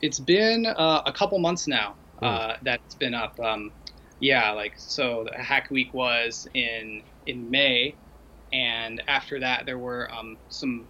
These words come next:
Speaker 1: additional steps that needed to be taken to, uh, to set it up and running with our, our whole data set. And, uh, yeah, that took,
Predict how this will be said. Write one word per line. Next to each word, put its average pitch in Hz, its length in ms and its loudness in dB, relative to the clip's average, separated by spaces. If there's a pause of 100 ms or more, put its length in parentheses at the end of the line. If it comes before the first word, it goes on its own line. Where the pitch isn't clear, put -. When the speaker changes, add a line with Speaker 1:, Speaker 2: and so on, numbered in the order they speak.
Speaker 1:
additional 139 380 -2
steps - 380 -2
that 123 100 -6
needed 120 220 -6
to - 60 -14
be 117 100 -8
taken 120 440 -2
to, 113 500 -4 (480)
uh, 107 360 0 (100)
to 160 80 0
set 143 240 2
it 131 100 4
up 131 220 2
and 120 240 -2 (220)
running 139 460 2
with 120 140 -6
our, 110 380 -2 (140)
our 127 80 -2
whole 131 240 0
data 127 240 0
set. 165 300 2 (680)
And, 120 300 -2
uh, 110 380 0 (320)
yeah, 123 200 4
that - 180 0
took, - 400 -6